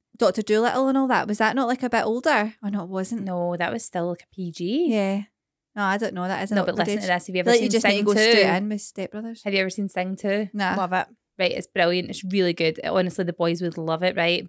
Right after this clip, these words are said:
Speaker 2: But basically, the kind of bad guy in it is, like, a wolf, right?
Speaker 1: Mm-hmm.
Speaker 2: He's, 'cause obviously it's all different, a-, like, animals are all the characters.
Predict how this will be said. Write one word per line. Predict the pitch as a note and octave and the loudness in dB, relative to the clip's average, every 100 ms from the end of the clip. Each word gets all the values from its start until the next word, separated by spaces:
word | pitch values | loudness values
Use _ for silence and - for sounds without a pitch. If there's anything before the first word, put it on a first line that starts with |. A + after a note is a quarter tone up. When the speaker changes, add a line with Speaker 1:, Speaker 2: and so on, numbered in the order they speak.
| - | 0
Speaker 2:
But | F3 - _ _ - | 0 0 _ _ 0
basically, | G3+ F#3+ G#3+ G3 | 0 0 0 -2
the | F#3+ | -2
kind | G3 | -2
of | F3 - | -2 2
bad | F3+ F#3 | 2 4
guy | G#3 G3+ | 2 4
in | G3+ G3+ | 4 2
it | F3+ - | 0 -2
is, | F#3 F#3 | -2 -2
like, | F3 | -2
a | F3 E3+ | 0 0
wolf, | E3+ F#3 A3 A#3+ - - G#3 | 2 4 4 2 -4 -8 0
right? | G3+ A3+ G3 | 4 4 4
Speaker 1:
Mm-hmm. | |
Speaker 2:
He's, | G3 F#3+ | 0 -4
'cause | F#3 F3 F3+ | -6 -10 -2
obviously | F3+ - F#3+ | -2 -2 -6
it's | |
all | F3 | -4
different, | E3 F#3+ F3 | -4 -6 -4
a-, | E3+ - | -4 -4
like, | F#3+ - | -8 -4
animals | E3 F#3 G3+ F#3+ | -4 -2 -2 -2
are | F3 | -4
all | |
the | F3 | -2
characters. | F3+ G3+ A3+ G#3+ | -2 -2 -2 -6